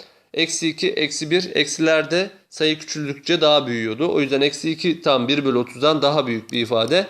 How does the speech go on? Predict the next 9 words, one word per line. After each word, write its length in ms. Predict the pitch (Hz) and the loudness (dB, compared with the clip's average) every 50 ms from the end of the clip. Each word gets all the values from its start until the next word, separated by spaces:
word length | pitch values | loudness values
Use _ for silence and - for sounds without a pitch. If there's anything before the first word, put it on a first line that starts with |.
| - - - - - | -8 -20 -18 -6 0
ve 120 | - 160 | 2 2
en 120 | 165 156 143 | 2 2 0
küçük 240 | 147 - - - - | -2 -8 -10 -10 -6
ifade 420 | 107 117 117 117 127 175 190 180 - - - _ - | -2 -2 0 0 0 0 -2 -2 -6 -14 -20 _ -4
eksi 360 | - 135 135 135 - - 147 | -2 -2 -2 -2 -2 -4 -4
iki 180 | 135 - - 147 | -4 -6 -8 -6
sayısı 540 | - 135 120 117 110 104 - 170 175 175 - | -2 -2 -2 -2 -2 -4 -2 0 0 0 0
olması 440 | - 127 123 123 120 120 117 - - | 2 2 2 2 2 2 0 -2 0
gerekir. 440 | 117 127 135 139 139 139 190 185 185 | 0 2 2 2 2 2 0 -2 -2